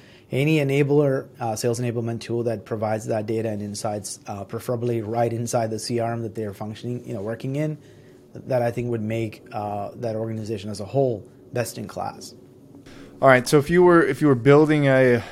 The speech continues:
Speaker 2: uh, a sales team, a sales department from the ground up, uh, and you had all the resources, you know, in the world, and you had all the, you had the tools, the technology, everything that we've talked about, and you had, you know, A players in terms of reps,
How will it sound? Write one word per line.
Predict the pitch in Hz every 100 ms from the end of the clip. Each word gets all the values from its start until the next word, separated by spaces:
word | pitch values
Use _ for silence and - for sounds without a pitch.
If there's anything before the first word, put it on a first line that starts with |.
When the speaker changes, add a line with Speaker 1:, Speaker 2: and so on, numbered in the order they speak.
| -
Speaker 2:
uh, | 113 110 85
a |
sales | - 120 117 117
team, | - 117 110 104
a |
sales | 98 113 107
department | 110 - 107 92 90 92
from | 104 95
the |
ground | 90 95 101 95
up, | 92 87 - -
uh, | 98
and | 90
you | 92
had | 95
all | 98 104
the | 95
resources, | 95 92 101 90 - 95 85 - -
you | 98
know, | 82
in | 82
the | 90
world, | 107 107 98
and | 90
you |
had | 98 104
all | 98 95
the, | 92 92
you | - 95
had | 95
the | 92 -
tools, | - 107 95
the | 90
technology, | 87 95 95 95 90 87 85 82 - -
everything | 110 110 107 98
that | 85
we've | 90 85
talked | 98 80 -
about, | 87 80
and | 80
you | 90
had, | 90 87 -
you | 101
know, | 85 -
A | 98
players | - 101 90 87 85
in | 87
terms | 82 87 82
of | 71
reps, | 87 87 - - -